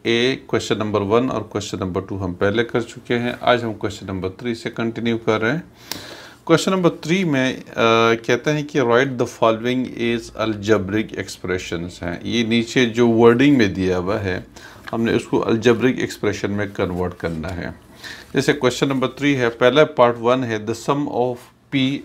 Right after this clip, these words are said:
and Q। Sum of P, ये वर्डिंग है, ठीक है। एक्सरसाइज एट ए, क्वेश्चन नंबर थ्री, पार्ट वन, the sum of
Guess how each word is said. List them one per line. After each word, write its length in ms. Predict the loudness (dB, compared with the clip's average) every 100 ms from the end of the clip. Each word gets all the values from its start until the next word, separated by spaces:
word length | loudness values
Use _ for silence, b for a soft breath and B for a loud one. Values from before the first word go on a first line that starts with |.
| -6
and 320 | -6 -6 -6
Q। 240 | -6 -6
Sum 200 | -2 2
of 140 | 4 4
P, 120 | 2
ये 280 | -2 0 0
वर्डिंग 520 | 6 8 8 2 -2
है, 160 | -6 -10
ठीक 180 | -10 -8
है। 160 | -10 -12 B B B B -6
एक्सरसाइज 880 | -4 -2 -2 0 4 4 2 -2 -8 -20 -20 _ _ _ _ _ _ -20 -20 -20 -20 -20 -20 -20 -20 -20 -20 -20 -20 -20 -20 -2
एट 500 | 2 4 4 -2 -8 -4
ए, 440 | 2 4 4 0 -6 -4
क्वेश्चन 320 | -4 -2 -2
नंबर 240 | -2 -4
थ्री, 460 | -8 -2 0 0 -2 -10 _ _ -20 _ -20 _ -20 -20 -20 -20 -20 -20 -2
पार्ट 180 | 0 0 0
वन, 360 | 0 0 -4 -10 -20 _ b b b b b b b -4
the 100 | -2
sum 340 | 2 4 4 0
of 220 | 0 0